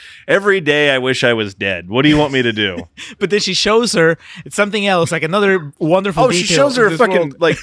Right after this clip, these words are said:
Speaker 2: <laughs> Yeah.
Speaker 1: a, a animated porno that she was in.
Speaker 2: That's great. That's, again, that's a more accurate reflection of what this world, our world,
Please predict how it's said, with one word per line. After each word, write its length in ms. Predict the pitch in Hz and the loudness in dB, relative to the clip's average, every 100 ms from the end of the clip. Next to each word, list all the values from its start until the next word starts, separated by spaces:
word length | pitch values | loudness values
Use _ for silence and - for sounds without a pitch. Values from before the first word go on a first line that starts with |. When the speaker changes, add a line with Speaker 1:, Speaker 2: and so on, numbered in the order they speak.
| - | -10
Speaker 2:
<laughs> 200 | - 247 | -8 -4
Yeah. 320 | 330 359 185 165 | -2 2 2 2
Speaker 1:
a, 320 | 170 160 143 131 | 2 4 2 0
a 20 | - - | -8 -8
animated 600 | 170 190 190 185 165 135 | -4 -2 -2 0 0 -2
porno 480 | - 156 170 143 110 | -4 -2 0 0 -2
that 180 | 104 101 | -4 -6
she 160 | - 113 | -6 -4
was 220 | 107 107 | -4 -4
in. 380 | 98 92 92 101 - - 214 _ _ | -6 -8 -12 -16 -20 -18 -20 _ _
Speaker 2:
That's 240 | 190 190 - | -6 -6 -4
great. 340 | 196 196 135 | -2 -2 -2
That's, 240 | 170 180 - - | -4 -4 -8 -4
again, 360 | 208 240 160 - - - - | -2 -2 -4 -10 -20 -14 -6
that's 340 | 156 247 - | -2 -2 -2
a 40 | 214 | -6
more 320 | 175 190 208 | -4 -4 -4
accurate 480 | 170 170 - 185 180 | -4 -6 -6 -6 -6
reflection 520 | 160 - 156 - 160 | -8 -6 -6 -4 -6
of 100 | 151 | -8
what 240 | 131 143 135 | -6 -8 -8
this 220 | 156 - | -10 -8
world, 380 | 139 143 139 131 | -6 -6 -6 -6
our 300 | 170 180 180 | -2 0 0
world, 540 | 143 139 143 131 135 | -2 -4 -4 -6 -10